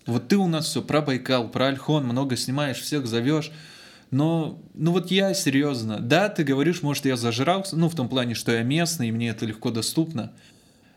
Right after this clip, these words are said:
но я не вижу никаких, э, реальных мотивов ехать туда, на Альхон, допустим.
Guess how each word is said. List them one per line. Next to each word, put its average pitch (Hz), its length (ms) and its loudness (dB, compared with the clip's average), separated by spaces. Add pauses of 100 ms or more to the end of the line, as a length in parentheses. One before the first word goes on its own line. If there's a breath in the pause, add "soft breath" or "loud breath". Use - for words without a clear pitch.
(160 soft breath)
но 123 120 0
я 147 200 2
не 156 160 2
вижу 151 380 0
никаких, 123 680 -2
э, 120 420 -4
реальных 127 520 -2
мотивов 113 500 -2 (640)
ехать 113 480 -4
туда, - 380 -14
на 117 160 0
Альхон, 113 380 -4
допустим. - 500 -14